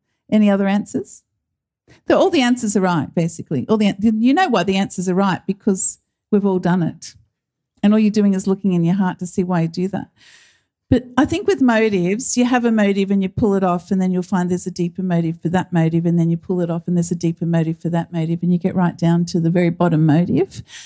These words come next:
And I think the very bottom motive is that we want to be loved. That's why we pretend to love people. We want to be loved. And you should not be ashamed of wanting to be loved. You are created to be loved.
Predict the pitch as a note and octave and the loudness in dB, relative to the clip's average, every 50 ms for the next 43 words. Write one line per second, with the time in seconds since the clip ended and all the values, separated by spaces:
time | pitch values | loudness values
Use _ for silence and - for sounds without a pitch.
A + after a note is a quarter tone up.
0 | - - - _ - G3 G3+ G3+ G3+ G3 G3+ A3 B3 B3 B3 A3+ G3+ - - G3 | -18 -18 -8 _ 2 2 2 2 2 0 2 2 2 2 2 2 0 2 2 2
1 | F#3+ G3 G3 G3 F#3+ G3 F#3 F3+ F3+ F3+ F3+ F3+ F3+ F3 F3+ F3 F3 E3+ F3 F#3 | 2 4 2 2 2 0 0 0 2 2 2 2 4 2 2 2 0 0 0 -2
2 | F3 - - F3+ E3+ F3 E3+ F3+ F3 E3+ F3 - F#3+ - F3+ F3+ F3 E3+ D#3 - | -2 0 -2 0 0 0 0 0 -2 -2 -4 -4 -4 -2 -2 -2 0 -2 -2 -4
3 | - G#3 - - - - - - _ _ _ _ _ _ _ _ _ _ _ _ | -6 -8 -12 -14 -12 -12 -14 -14 _ _ _ _ _ _ _ _ _ _ _ _
4 | _ _ - G3+ G#3 G#3 G#3 F#3+ F3 E3+ F3 F3 - F3+ - - G3 E3+ F3 E3+ | _ _ 0 0 0 0 0 0 0 0 -2 -2 -2 -4 -2 -2 0 0 0 0
5 | - E3+ E3 D3+ D#3 - - - F3+ F3 - - - F3+ - _ _ - G3 F3+ | -2 -2 -2 -2 -4 -6 -6 -8 -8 -8 -6 -8 -10 -10 -12 _ _ -2 0 2
6 | F#3 F#3 F#3 F#3+ - _ - - - - F#3 F3 F3 F3 F3 F3 - F#3 E3+ E3 | 2 2 0 0 -2 _ -10 -10 -6 -4 -2 -2 -2 -2 -4 -2 0 0 0 0
7 | E3 - - E3+ E3 D#3+ D2 - - - - F#3 - - - - - - - - | -2 -4 -2 -2 0 0 0 -2 -4 -6 -10 -12 -12 -12 -14 -14 -16 -20 -20 -20
8 | - _ _ - G#3+ G#3 G#3 - A#3+ A3 A#3 A#3+ B3 A#3+ - B3+ B3 A#3 - - | -20 _ _ 2 2 2 2 2 0 2 2 2 2 2 0 0 0 0 0 -2
9 | A3+ F#3+ F3+ F3 E3+ F3 E3+ - F3+ F3 F3 F3+ E3+ - - - F#3 F3+ F3 D#3+ | 0 0 2 2 2 0 0 2 2 4 4 2 0 -2 -2 0 0 2 2 2
10 | D#3 F3 - - - - - - - _ _ - G3+ G3 G3 F#3 - - - F#3 | 0 -2 -4 -10 -18 -20 -20 -20 -20 _ _ 0 2 2 2 2 -2 -2 -2 0
11 | E3+ E3 F3+ G#3 G#3+ G#3 - - A3+ A#3+ A#3 A#3 A#3+ B3+ B3+ - F#3 F#3 G3 - | 0 2 0 0 -2 0 -2 -2 0 2 2 2 2 2 0 0 -2 -4 -4 -6
12 | - - | -8 -10